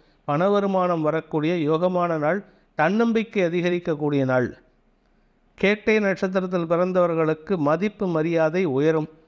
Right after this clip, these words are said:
கூட ஒர்க் பண்றவங்க உங்களை பெருமையா பேசுவாங்க.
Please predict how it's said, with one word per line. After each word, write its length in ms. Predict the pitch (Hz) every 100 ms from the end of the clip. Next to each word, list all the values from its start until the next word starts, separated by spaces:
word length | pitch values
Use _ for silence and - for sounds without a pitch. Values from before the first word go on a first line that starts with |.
| _ _ _ _ _
கூட 440 | - 208 214 180 165
ஒர்க் 200 | 170 196
பண்றவங்க 460 | 180 170 180 208 -
உங்களை 300 | 147 156 127
பெருமையா 380 | 151 170 190 190
பேசுவாங்க. 640 | 185 156 - 156 147 170